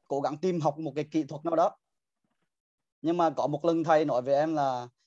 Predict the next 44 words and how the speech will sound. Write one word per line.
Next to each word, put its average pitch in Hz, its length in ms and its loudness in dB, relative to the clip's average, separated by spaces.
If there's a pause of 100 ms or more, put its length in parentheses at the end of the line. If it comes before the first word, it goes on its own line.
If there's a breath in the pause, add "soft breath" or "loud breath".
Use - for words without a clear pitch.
(120)
"Không 185 340 0
phải 180 200 4
các 247 100 2
anh 190 120 0
chị 160 100 2
ạ, 156 100 4 (720)
cái, 147 120 -2
cái 147 160 -2
quan 190 300 6
trọng 175 180 4
nhất 254 100 -2
của 202 100 0
cái 147 180 0
nền 185 220 4
á, 233 120 -2 (100)
không 185 120 -2
phải 165 160 0
nội 160 200 4
dung, 196 240 4 (840)
mà 156 180 2
đó 135 140 2
là 143 100 4
cái 143 160 -6
tinh 190 220 0
thần 170 180 0
cái 151 120 2
nền." 160 220 0 (2250)
À, 143 120 -2
cái 151 200 -2
tinh 196 160 4
thần 185 160 4
cái 160 100 6
nền 185 300 4
á, 247 160 -2
là 139 300 0 (140)
chúng 135 180 -4
ta 165 160 6 (100)
đều 165 200 2
đến 135 160 0
đây 151 140 4
đều 160 180 2
là 147 140 2
hồn 156 260 -2
nhiên, 170 240 0